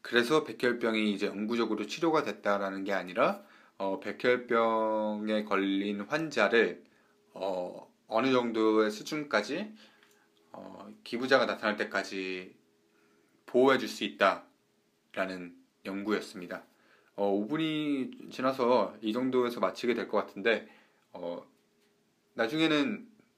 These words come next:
조금 더 알아보고 진행을 해봐야 될 것 같습니다. 제가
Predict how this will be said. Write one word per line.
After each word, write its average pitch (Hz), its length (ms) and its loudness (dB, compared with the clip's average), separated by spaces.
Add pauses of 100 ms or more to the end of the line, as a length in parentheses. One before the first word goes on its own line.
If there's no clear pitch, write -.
(420)
조금 147 300 0
더 113 100 8
알아보고 95 720 2
진행을 95 600 -4 (440)
해봐야 123 180 6
될 101 140 0
것 95 80 -6
같습니다. 90 500 -8 (300)
제가 98 360 2